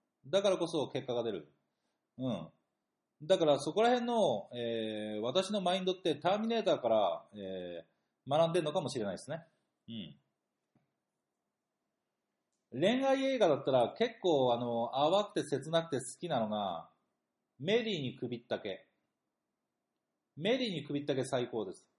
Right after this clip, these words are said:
うん。あとは、えー、ジム・キャリーのトゥルーマン・ショーとかも好きです。トゥルーマン・ショー。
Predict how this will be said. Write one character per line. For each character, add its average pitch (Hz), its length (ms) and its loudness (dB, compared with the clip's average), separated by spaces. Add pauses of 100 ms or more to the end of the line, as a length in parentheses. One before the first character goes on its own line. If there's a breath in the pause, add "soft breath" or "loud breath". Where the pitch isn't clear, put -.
(500)
う 107 40 -8
ん。 95 220 -2 (460)
あ 220 120 4
と 233 120 4
は、 147 440 6 (380)
え 120 320 -4
ー、 - 20 -20
ジ 147 120 -4
ム・ 220 140 -2
キ 247 100 0
ャ 240 60 2
リ 170 160 -2
ー - 20 -6
の 107 380 -2 (100)
ト 160 120 0
ゥ 175 40 2
ル 202 80 -2 (120)
ー - 20 -4
マ 208 200 2
ン・ 190 60 -6
シ - 140 -4
ョ 165 180 2
ー - 20 -14
と 101 80 -6
か 95 80 -2
も 92 60 -8
好 - 80 -14
き 107 80 -12
で 87 80 -8
す。 - 180 -20 (640)
ト 131 80 -4
ゥ 131 60 -2
ル 151 60 -2 (100)
ー - 20 -8
マ 135 160 -2
ン・ 131 60 -10
シ 120 100 -8
ョ - 20 -4
ー。 90 40 -2